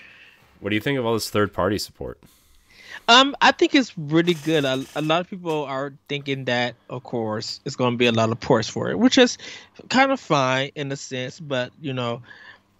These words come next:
Speaker 2: I, I mentioned Monster Hunter from Capcom,
Speaker 1: Mm-hmm.
Speaker 2: and I, and I, uh, I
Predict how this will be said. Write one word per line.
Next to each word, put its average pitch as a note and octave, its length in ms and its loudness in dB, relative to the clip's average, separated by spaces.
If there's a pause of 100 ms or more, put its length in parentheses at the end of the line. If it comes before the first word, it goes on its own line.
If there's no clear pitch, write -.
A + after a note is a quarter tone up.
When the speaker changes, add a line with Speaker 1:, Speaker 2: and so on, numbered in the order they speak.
(260)
Speaker 2:
I, F#3 300 2
I E3 180 2
mentioned D#3 720 -6
Monster D3 400 -2
Hunter G3+ 440 0 (360)
from C#3+ 220 -2
Capcom, D#3+ 680 0 (260)
Speaker 1:
Mm-hmm. F#2+ 280 -10
Speaker 2:
and E3 160 4
I, D3+ 180 2 (140)
and D3+ 160 -4
I, C#3+ 200 -2 (220)
uh, C3+ 340 -8 (100)
I D#3 120 2